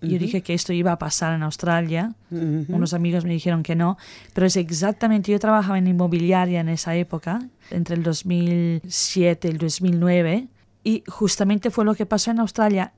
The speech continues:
Speaker 1: En España lo mismo, que los precios de la vivienda subieron, porque yo vendo mi casa a cuatrocientos mil y tú vives al lado, piensas, pues mira, entonces la mía vale cuatrocientos cincuenta,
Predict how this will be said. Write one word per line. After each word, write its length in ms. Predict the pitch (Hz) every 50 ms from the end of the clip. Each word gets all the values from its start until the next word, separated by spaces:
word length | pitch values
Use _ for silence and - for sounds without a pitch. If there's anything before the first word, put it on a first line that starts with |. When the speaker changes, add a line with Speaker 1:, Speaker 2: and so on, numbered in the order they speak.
| _ _ _
Speaker 1:
En 180 | - 196 190 202
España 440 | 202 180 - - 214 208 202 196 185
lo 120 | 185 208
mismo, 320 | 214 220 196 185 190 180
que 100 | - -
los 180 | 165 170 160 -
precios 380 | - - 226 240 - 247 226 196
de 40 | 208
la 60 | 202
vivienda 340 | 202 190 185 190 180 175 170
subieron, 440 | - 185 180 190 196 190 190 202 185 - - - - -
porque 180 | 190 170 160
yo 80 | 196 202
vendo 180 | 202 208 208 202
mi 120 | 202 196
casa 260 | - 214 202 180 208
a 20 | 190
cuatrocientos 720 | - 196 185 196 202 180 180 202 196 190 185 202 185 196
mil 240 | 226 233 247 247 - - - - _ _ -
y 80 | 180
tú 160 | 175 202 196 190
vives 260 | 190 185 185 180 175
al 120 | 190 180 190
lado, 200 | 202 202 202 202
piensas, 260 | 202 185 170 165 170 156
pues 220 | - 170 - -
mira, 160 | 190 180 175
entonces 260 | 170 - 175 165 - 175
la 60 | 180
mía 220 | 180 175 175 175
vale 180 | 180 180 185 180
cuatrocientos 460 | - 196 180 190 175 185 180 165 160
cincuenta, 580 | 156 165 160 - 185 185 190 185 180 - 165